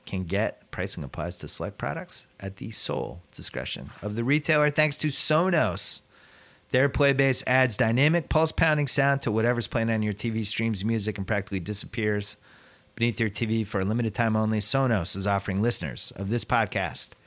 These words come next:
ten percent off one order of twenty-five hundred or less for any product on Sonos dot com. This offer cannot be combined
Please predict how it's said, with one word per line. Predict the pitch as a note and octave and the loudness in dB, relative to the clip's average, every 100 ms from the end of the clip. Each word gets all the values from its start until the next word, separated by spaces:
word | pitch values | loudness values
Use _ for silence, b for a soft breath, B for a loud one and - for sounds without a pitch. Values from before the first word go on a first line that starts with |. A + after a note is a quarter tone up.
| B B B B B | B B B B B
ten | B2+ B2+ | 0 0
percent | A#2+ - F#2+ - | 0 -2 -2 -2
off | F#2 - | -4 -2
one | G#2+ C3 C#3+ | 0 2 2
order | G2 B2+ A#2 F#2 | 2 2 2 0
of | F#2 - | -4 -6
twenty-five | A2 A2 A2 G2+ | -4 0 0 0
hundred | G#2 G2 | 0 0
or | F2+ | 0
less | G2 G#2 - | 0 0 -2
for | - | -4
any | - A2+ | -2 -2
product | G#2+ F2 - - - | -2 -4 -4 -12 -10
on | F#2+ | -6
Sonos | F2 G#2 G2+ F#2+ | -2 -2 -2 -2
dot | F#2+ G2 | -4 -2
com. | A2 G#2+ G#2 B B B B B | -2 -2 -4 B B B B B
This | G2 A#2 | -2 2
offer | A2 - | 2 0
cannot | - A#2 A#2 A2+ | 0 2 2 0
be | G#2+ | -2
combined | - F2 D2+ C#2+ | -2 -4 -4 -8